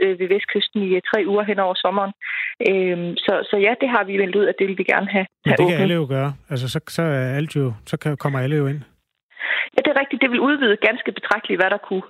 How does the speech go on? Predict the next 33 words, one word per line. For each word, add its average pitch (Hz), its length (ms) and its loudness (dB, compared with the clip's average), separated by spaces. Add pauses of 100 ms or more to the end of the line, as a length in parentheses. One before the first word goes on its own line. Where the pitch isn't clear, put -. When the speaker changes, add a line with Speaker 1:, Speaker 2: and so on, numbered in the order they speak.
Speaker 1:
øh, 190 160 4
opfattes 196 460 0
som 190 140 0
et - 60 4
anerkendelsesværdigt, 165 1040 0
øh, 175 200 4
formål. 196 320 2 (100)
Men 190 140 2
det 196 100 2
mener 226 260 2
vi 175 60 0
også 202 200 2
er - 100 -10
forsvarligt. 233 480 2
Altså, 196 140 -2 (440)
tyskerne 254 360 2
har 220 80 2
lige 196 140 -2
så 311 240 -4
godt, 220 140 2 (160)
øh, 202 160 2
styr 226 260 2 (120)
på, 185 240 2
øh, 170 220 0
på 214 80 0
den 208 180 -2
her 233 240 0
situation, 208 440 0
som 196 160 -4
vi 190 40 0
har 208 160 2
i 202 160 -2
Danmark. 247 260 0